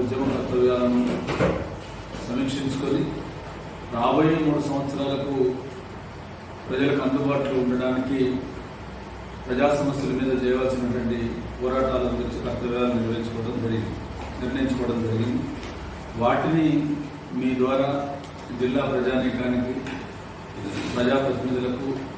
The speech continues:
అదేవిధంగా అధికార యంత్రాంగానికి తెలియపరచడం ద్వారా ప్రజలకు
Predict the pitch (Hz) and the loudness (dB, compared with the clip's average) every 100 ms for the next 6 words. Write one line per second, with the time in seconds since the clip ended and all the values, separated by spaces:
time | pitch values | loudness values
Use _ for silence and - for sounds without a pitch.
0 | - - - - 123 123 120 - 123 127 | -12 -12 -12 -6 -4 -2 -4 -4 2 4
1 | 131 127 127 127 123 123 123 131 123 117 | 4 4 2 2 2 0 0 2 2 2
2 | 123 127 123 120 117 127 123 - - - | 0 2 2 2 0 -2 -2 -4 -10 -12
3 | - - - - 131 147 143 135 127 123 | -14 -12 -10 -2 2 4 2 0 0 2
4 | 123 120 120 - - - - - - - | 2 2 0 -2 -6 -10 -12 -14 -14 -14
5 | - - 127 151 151 151 | -12 -2 2 4 4 4